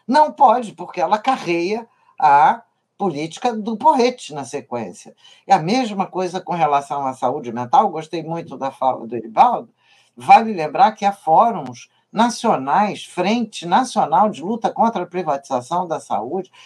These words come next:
que a gente participa dessas lutas e que é importante enfrentar, porque da mesma maneira como na educação,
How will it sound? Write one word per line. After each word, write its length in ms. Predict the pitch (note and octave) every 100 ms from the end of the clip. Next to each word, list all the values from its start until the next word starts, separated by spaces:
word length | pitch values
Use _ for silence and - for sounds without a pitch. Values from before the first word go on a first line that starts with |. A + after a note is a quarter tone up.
| - -
que 80 | F3+
a 60 |
gente 240 | E3 A3 -
participa 760 | G3+ - - - B3+ C4+ E3
dessas 440 | C#3+ D#3 D3+ B2+ A2+
lutas 420 | D3+ G#3+ D3+ C#3+
e 60 |
que 120 | F3 G3
é 40 |
importante 920 | A#3 - A3+ - - - B3+ C4+ -
enfrentar, 640 | E3 D#3+ A2+ A#2 - G#3 G#3+ _ _ _
porque 260 | - - A3
da 160 | G#3 G3+
mesma 500 | G#3+ C#4 A3+ A3+ A3
maneira 480 | G3 E3+ D#3 C#3+
como 280 | C#3 - C#3
na 240 | C#3 F3+ F3
educação, 760 | C3+ C3 A2+ - - F3+